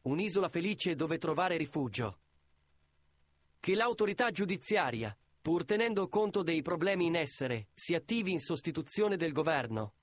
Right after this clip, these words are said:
come prevede la Costituzione della Repubblica Italiana,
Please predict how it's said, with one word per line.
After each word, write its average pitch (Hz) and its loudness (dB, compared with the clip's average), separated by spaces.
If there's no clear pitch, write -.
come 254 4
prevede 233 2
la 156 0
Costituzione 165 -2
della 143 0
Repubblica 165 0
Italiana, 139 0